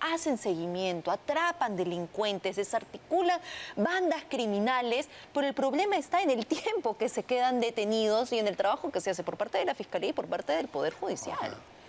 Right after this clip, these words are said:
Speaker 1: Y es ahí donde no-, nos encontramos en, en un embrollo del, del que casi
Speaker 2: Y
Speaker 1: no
Speaker 2: mire
Speaker 1: salimos.
Speaker 2: usted una, permítame, una contradicción. La, la delincuencia recibe setecientos mil soles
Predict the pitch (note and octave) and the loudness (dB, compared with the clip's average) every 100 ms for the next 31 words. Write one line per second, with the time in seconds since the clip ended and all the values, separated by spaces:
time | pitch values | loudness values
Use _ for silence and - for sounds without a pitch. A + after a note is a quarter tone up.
0 | - G#3 A#3 D4 D#4 F4+ D#4 G3+ F#3 G3 | -6 -2 0 0 2 2 4 2 2 2
1 | F3+ G#3 F#3+ G3+ F3+ F3 - A3+ - F3+ | 2 2 2 0 0 2 2 2 0 -2
2 | F3 F#3 G3 B3 D4+ C4+ D#4 D#4+ F4+ D4 | 0 -2 0 2 2 2 2 2 2 2
3 | F3+ - E3+ G3 - - C#3+ D3 D3 A#3 | 0 -6 -6 -4 -4 -2 2 4 4 4
4 | A3+ F#3+ D#3+ C#3+ G#3 G3 G#3 G#3 G3 E3 | 2 0 -2 0 0 2 2 2 0 0
5 | A#2 - - C3 A2+ F3 F#3 B2 B2+ D#3 | -4 -8 -6 -4 0 0 0 0 2 2
6 | F3 D3+ B2+ B2+ A2 G#2 G#2+ G#2 G2 F#3 | 2 0 0 2 2 2 2 2 2 2
7 | G#3 A#2 - - - - - - - - | 2 -2 -6 -16 -18 -18 -18 -18 -18 -20
8 | - - B2+ C#3 C3+ B2+ C3+ C#3 C#3 G3 | -20 -8 -2 0 2 0 2 2 4 2
9 | A#3+ A3+ E3+ C#3 E3 G3 G3 F#3+ - C3+ | 4 2 2 2 2 4 4 2 -2 0
10 | C#3+ C3 C#3+ C#3 B2+ C#3 A#2+ - - C#4 | 0 2 2 2 2 -2 -4 -4 2 4
11 | D#3+ G#2 - - - - - - - - | 4 0 -6 -18 -20 -20 -20 -20 -8 -4
12 | - A#3 G3+ C4 - | -2 -2 0 0 -2